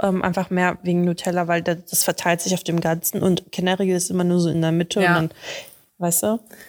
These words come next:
Speaker 2: Mir haben sich
Speaker 1: Okay.
Speaker 2: gerade übrigens schon so halb die Zehennägel aufgerollt, weil ich gesagt hab, die Nutella-Variante. Das die musste wegen der Variante ja dazu, aber trotzdem war so die Nutella in einem Satz und es war so, ah.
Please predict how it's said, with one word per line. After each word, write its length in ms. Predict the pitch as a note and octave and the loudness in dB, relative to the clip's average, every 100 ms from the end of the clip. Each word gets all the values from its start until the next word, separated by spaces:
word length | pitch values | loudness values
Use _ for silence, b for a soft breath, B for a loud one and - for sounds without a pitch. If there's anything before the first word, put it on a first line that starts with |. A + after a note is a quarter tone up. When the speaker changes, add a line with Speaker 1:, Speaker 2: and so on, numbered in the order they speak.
| - | -6
Speaker 2:
Mir 100 | G3 | 0
haben 80 | G#3+ | 0
sich 120 | G#3 | 2
Speaker 1:
Okay. 80 | G3+ | 2
Speaker 2:
gerade 200 | G#3 G#3 | 2 2
übrigens 360 | G#3 G#3 G#3 - | 0 0 0 0
schon 180 | G#3 | 0
so 160 | G3+ G3+ | 0 2
halb 200 | G#3+ A3 | 0 0
die 100 | G#3+ | -4
Zehennägel 480 | - A3+ A3 F#3+ C#3+ | 0 0 2 2 2
aufgerollt, 640 | E3 - F#3+ F3+ F#3+ A3+ - B B - | 0 -2 -2 0 2 0 -4 B B 0
weil 160 | F#3 | 2
ich 80 | F#3 | 2
gesagt 320 | F#3+ F#3 F#3+ | 0 0 0
hab, 120 | G3 - _ _ | -2 -2 _ _
die 240 | G3+ A3 | -2 2
Nutella-Variante. 1600 | G#3+ G3 - G#3+ G3 E3+ _ _ E3 F#3 F#3 F3+ F3+ F#3 G#3+ A#3+ D4 b b b _ | 2 0 -2 0 0 -2 _ _ -2 0 2 2 2 0 2 0 -2 b b b _
Das 200 | G3 - | -2 0
die 80 | A#3 A#3 | 0 2
musste 340 | A3 - - | 2 2 2
wegen 220 | A#3 G#3+ | 2 2
der 100 | A3+ | 0
Variante 540 | G#3 G#3+ A3 A#3 A#3+ A3+ | 2 2 2 0 0 2
ja 160 | G#3 | 2
dazu, 320 | G#3 F#3 A#3+ A#3 | 2 0 0 2
aber 160 | A#3 | 0
trotzdem 400 | - C4+ D4+ C#4 | 0 0 2 2
war 160 | C#4 A#3+ | 2 2
so 80 | A#3+ | 0
die 220 | G#3 D4 | 2 2
Nutella 500 | C4 B3+ C4+ C4 A3 | 0 0 2 2 2
in 120 | G#3+ | 0
einem 440 | G#3+ A#3 A#3 A3+ | 0 2 0 0
Satz 340 | G3+ A3+ A3 - | 2 2 2 0
und 100 | G3 | 0
es 140 | F3+ | 0
war 100 | G3 | 0
so, 220 | F3+ F3 | 0 0
ah. 520 | G#3+ B3 G3 E3+ E3+ | 2 2 0 -4 -10